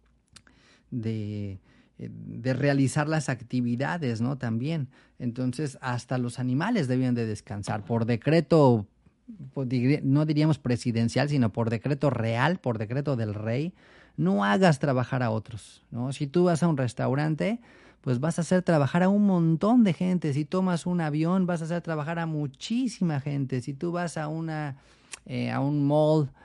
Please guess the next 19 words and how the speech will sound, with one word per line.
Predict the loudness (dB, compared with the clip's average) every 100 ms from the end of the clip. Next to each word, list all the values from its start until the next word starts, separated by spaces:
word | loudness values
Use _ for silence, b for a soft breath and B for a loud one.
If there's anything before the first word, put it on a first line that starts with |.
| b b
a | -4 0
un | 2 4 4 4
supermercado, | 2 -2 0 4 4 2 4 4 4 2
a |
alguna | 0 -2
de |
estas | -4 -8 -6
tiendas, | -2 -2 -2
también | 0 0 2 2
vas | 0 -2
a |
hacer | -6
trabajar | -4 -4 -2 -2
a | 0
muchísima | 0 -2 -4 -2 -2 -4
gente. | -6 -6 -6
Entonces, | -6 -2 -2 -2 -2
bueno, | -4 -4
pues, | -4 -6 -6